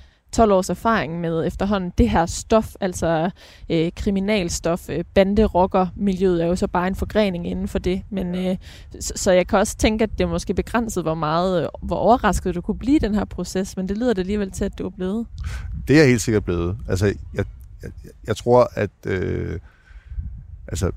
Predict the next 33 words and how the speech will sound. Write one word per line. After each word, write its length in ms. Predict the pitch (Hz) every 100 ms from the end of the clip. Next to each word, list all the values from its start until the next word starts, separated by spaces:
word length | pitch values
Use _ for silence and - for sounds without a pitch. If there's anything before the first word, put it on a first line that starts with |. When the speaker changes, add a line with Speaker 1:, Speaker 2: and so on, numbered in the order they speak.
| -
Speaker 2:
vi 60 | -
skal 140 | 120
ikke 120 | 127
undervurdere, 560 | 113 127 120 110 104 92
hvor 120 | 92
kort 280 | 90 107 107
hukommelsen 540 | 104 113 101 101 104
er. 160 | 85 82 - - -
<laughs> 300 | - 139 113
Så 120 | -
selvom 300 | - 131 131
man 140 | 127
har 80 | 113
beskæftiget 600 | - 95 - 113 - 113
sig 120 | 104
med 80 | 95
noget 160 | 95 110
i 40 |
mange 200 | 98 107
år, 120 | 95
så 120 | 95 110
glemmer 260 | 104 104
man 160 | 147 101
utrolig 380 | 87 120 120 117
mange 380 | 92 95 127 131 - _ -
ting. 240 | 131 - - _ _ -
Altså, 380 | 104 - 98 90
øh, 260 | 107 98 90
og 100 | 90
det 80 | 117
gælder 240 | 131 123 120
jo 120 | 107
sådan, 440 | - 101 107 104